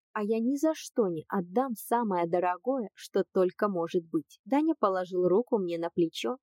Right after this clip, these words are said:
и развернул от двери. «Да, именно так, продолжай. Меня сейчас разве что силой можно сдвинуть с места, а то ноги онемели». Глаза смотрят в темные омуты цепкого взгляда,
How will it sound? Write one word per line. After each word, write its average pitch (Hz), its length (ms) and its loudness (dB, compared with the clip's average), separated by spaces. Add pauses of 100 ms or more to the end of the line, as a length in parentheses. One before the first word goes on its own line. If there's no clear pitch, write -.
и 294 120 4
развернул 180 720 0
от 196 180 -4
двери. 165 440 0 (220)
«Да, 180 260 -16 (180)
именно 233 460 -6
так, 165 200 -12 (120)
продолжай. 208 720 -6 (420)
Меня 196 300 0
сейчас 277 400 2
разве 185 360 2
что 247 220 0
силой 185 440 4
можно 170 360 -2
сдвинуть 170 440 -4
с - 80 -8
места, 170 420 -2 (320)
а 208 100 -2
то 202 200 0
ноги 180 400 -4
онемели». 175 500 -2 (340)
Глаза 214 380 2
смотрят 208 460 0
в - 100 -20
темные 190 540 -2
омуты 220 480 0
цепкого 175 500 -2
взгляда, 170 460 -2